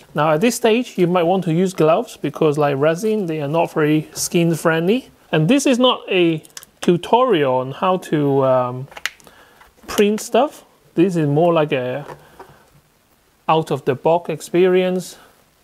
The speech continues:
So no spillage so far, so I'm still okay with no gloves on. Doesn't smell as bad as my first generation resin. It is very clever. You got a fan inside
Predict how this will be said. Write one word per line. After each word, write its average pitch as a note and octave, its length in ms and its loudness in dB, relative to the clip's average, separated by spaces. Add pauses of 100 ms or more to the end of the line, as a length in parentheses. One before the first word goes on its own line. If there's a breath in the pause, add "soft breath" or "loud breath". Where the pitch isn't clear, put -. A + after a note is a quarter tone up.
(380)
So C#3 260 -2
no D3 200 2
spillage F#3+ 480 0
so E3+ 160 0
far, F3 320 -2
so D3 220 -4
I'm C3+ 280 -4
still F#3+ 340 2
okay D#3 200 -2
with C3+ 320 -4 (240)
no D3 160 0
gloves C3 340 -2
on. G3 220 -2 (800 loud breath)
Doesn't B3+ 300 0
smell E3 540 0 (760 loud breath)
as D3+ 160 -6
bad F3 260 0
as D3 160 -4
my C#3 140 -2
first D#3 320 -4
generation D3+ 580 0
resin. D3+ 400 -2 (920 soft breath)
It F3 120 -2
is G#3 160 0
very F4 200 0
clever. G3 340 2
You D#3 80 -4
got G#3 140 -4
a E3 80 -4
fan G#3 420 -2
inside E3 540 -2